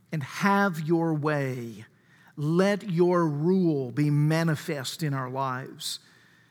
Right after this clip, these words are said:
And as we meet with you this day, help us as our father, the patriarch Abraham did. Help us to hear and heed your call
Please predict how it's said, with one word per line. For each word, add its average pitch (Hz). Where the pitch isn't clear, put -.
And 135
as 139
we 175
meet 185
with 160
you 135
this 127
day, 123
help 185
us 180
as 180
our 175
father, 156
the 160
patriarch 180
Abraham 143
did. 123
Help 185
us 170
to 151
hear 185
and 151
heed 156
your 151
call 120